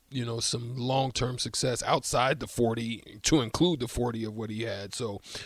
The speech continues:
when he's talking about fifty, he's talking in addition to the forty of which, uh,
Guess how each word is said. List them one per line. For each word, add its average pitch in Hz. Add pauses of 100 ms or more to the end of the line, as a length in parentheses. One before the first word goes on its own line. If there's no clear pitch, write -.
when 139
he's 143
talking 151
about 131
fifty, 139
he's 131
talking 135
in 131
addition 123
to 131
the 120
forty 120
of 110
which, 113 (500)
uh, 98